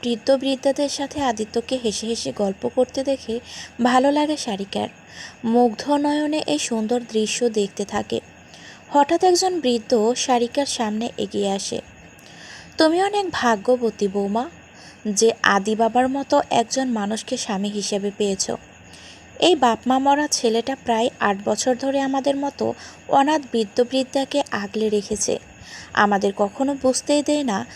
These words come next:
যে আমরা ছেলে বৌমার সংসার থেকে বিতাড়িত। এমন একটা ছেলে পেলে কি আর সে কথা মনে পড়ে?" বৌমা শব্দটা শুনে সারিকা একটু ইতস্তত বোধ করে।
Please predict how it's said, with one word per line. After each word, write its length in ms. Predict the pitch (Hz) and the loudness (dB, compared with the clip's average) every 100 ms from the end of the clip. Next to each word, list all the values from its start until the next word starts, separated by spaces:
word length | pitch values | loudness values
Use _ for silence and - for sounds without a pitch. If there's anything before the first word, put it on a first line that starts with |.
| - - | -18 -4
যে 200 | 208 214 - | 0 0 2
আমরা 480 | 202 208 214 185 233 - - | 0 0 0 -2 -4 -8 -10
ছেলে 320 | - 294 285 | 0 4 4
বৌমার 320 | 294 320 311 320 | 4 2 0 -2
সংসার 440 | - 240 - 254 - | 0 -2 -2 -6 -4
থেকে 240 | 269 277 | -4 -2
বিতাড়িত। 600 | 233 202 220 214 196 202 - - - - - | -2 -2 0 0 -2 -4 -4 -10 -20 -20 -8
এমন 300 | - 208 202 | -2 0 2
একটা 280 | 202 196 - | -2 -2 -2
ছেলে 320 | - 214 214 240 | 0 0 0 0
পেলে 220 | 294 294 | -2 -2
কি 240 | 294 302 302 | -2 0 0
আর 80 | 302 - - | -2 -10 -10
সে 200 | - 294 277 | 0 0 2
কথা 300 | 208 196 254 | 0 0 -4
মনে 260 | 233 240 262 | -2 -4 -2
পড়ে?" 240 | 254 214 - - - - - - - - - - | 0 0 -4 -12 -20 -20 -20 -20 -20 -20 -20 -4
বৌমা 380 | 240 285 311 370 | 4 6 6 4
শব্দটা 500 | 359 370 370 370 381 | 4 2 2 2 2
শুনে 360 | - 311 330 330 | 2 0 0 -2
সারিকা 400 | 320 302 311 320 | -2 -2 0 0
একটু 240 | - 330 | 0 0
ইতস্তত 580 | 262 - 247 - 277 285 | 0 0 -4 0 0 0
বোধ 340 | 233 202 - - | -2 -6 -10 -2
করে। 280 | 202 202 | 0 0